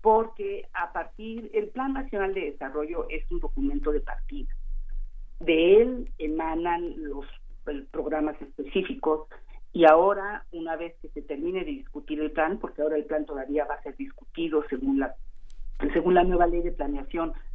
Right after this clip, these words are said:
va a ser discutido en la Cámara de, va a ser comentado en la Cámara de, de Diputados, donde desde luego esperamos participar.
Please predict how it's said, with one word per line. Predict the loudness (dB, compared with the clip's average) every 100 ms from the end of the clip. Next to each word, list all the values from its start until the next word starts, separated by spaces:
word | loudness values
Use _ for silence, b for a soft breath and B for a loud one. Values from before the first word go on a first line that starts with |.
| -2 0
va |
a | 2
ser | 0 -2
discutido | -2 -4 -2 -2 0
en | 0
la | 0
Cámara | 0 0 0 -4
de, | -4 -2 -2 0 0
va |
a | -2
ser | -2
comentado | 0 0 6 8 8 6 0
en | -2
la | -4
Cámara | -2 -2 -2 -4
de, | -8 -10 -12 -12
de | -12
Diputados, | -12 -2 4 4 4
donde | -2 -4 -6
desde | -6 -2
luego | 0 0 -2 B B -10
esperamos | -10 -4 0 2 0 -2
participar. | -14 -16 -14 -6 4 4 4